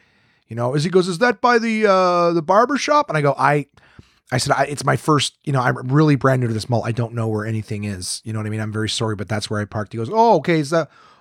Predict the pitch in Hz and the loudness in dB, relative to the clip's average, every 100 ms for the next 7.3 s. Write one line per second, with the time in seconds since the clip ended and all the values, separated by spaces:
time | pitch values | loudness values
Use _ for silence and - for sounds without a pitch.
0 | - 190 214 226 220 196 175 185 185 208 | 0 2 4 4 4 2 2 -2 0 0
1 | 196 196 202 214 190 190 185 180 _ 165 | -2 -4 -2 0 2 2 2 -4 _ -4
2 | 170 165 160 156 139 139 147 151 - - | 0 0 -2 -4 -10 -20 -20 -20 -12 -4
3 | 170 175 196 - 208 208 208 196 180 165 | 0 0 0 0 2 4 2 0 -2 -2
4 | 190 196 202 208 202 185 160 165 147 185 | -2 0 0 2 0 2 2 4 4 2
5 | 185 - - - _ _ - 160 185 196 | 0 -2 -20 -20 _ _ -8 0 2 2
6 | 190 - 190 156 156 156 151 143 - 135 | 0 0 -2 2 2 2 0 -2 0 4
7 | 139 175 185 | 4 4 0